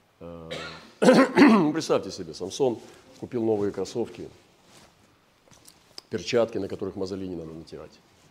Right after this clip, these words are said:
А в нов-, в век новых технологий через Wi-Fi он ещё подключил моторчик, кото-, который де-, держит корсет, и вообще легко даже двигаться, как бы.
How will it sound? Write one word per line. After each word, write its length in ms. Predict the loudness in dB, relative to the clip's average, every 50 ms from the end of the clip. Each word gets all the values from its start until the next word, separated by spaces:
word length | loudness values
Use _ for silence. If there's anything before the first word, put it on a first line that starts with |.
| _ _ -20 -20 _ _ _ _ _ _ _ _ _ _
А 240 | -10 -8 -8 -6 -8
в 140 | -8 -8 -6
нов-, 200 | -6 -6 -6 -6
в 80 | -6
век 200 | -6 -6 -6 -4
новых 200 | -4 -6 -6 -6
технологий 600 | -10 -12 -10 -6 -4 -2 -2 -2 -4 -4 -8 -12 -14 -18 -20 _ _ _ _
через 240 | -16 -12 -10 -10 -6
Wi-Fi 380 | -6 -6 -6 -4 -4 -4 -2 -2
он 80 | -4
ещё 160 | -8 -10 -10
подключил 560 | -10 -12 -12 -12 -14 -14 -10 -8 -8 -8 -8 -10 -16 -20 _ _ _ _
моторчик, 500 | -10 -10 -6 -4 -4 -4 -4 -8 -14 -12
кото-, 240 | -14 -14 -14 -14 -14
который 360 | -14 -12 -12 -10 -10 -10 -10
де-, 180 | -10 -12 -14 -10
держит 340 | -8 -8 -8 -8 -10 -12
корсет, 400 | -12 -14 -12 -12 -10 -10 -10 -10 -10 -14 _ _ _ _ _ _
и 60 | -12
вообще 260 | -12 -10 -8 -8 -8
легко 300 | -8 -8 -10 -10 -10 -10
даже 200 | -10 -10 -14 -14
двигаться, 420 | -16 -16 -16 -16 -18 -20 -20 -20 -20
как 120 | -20 -20
бы. 60 | -20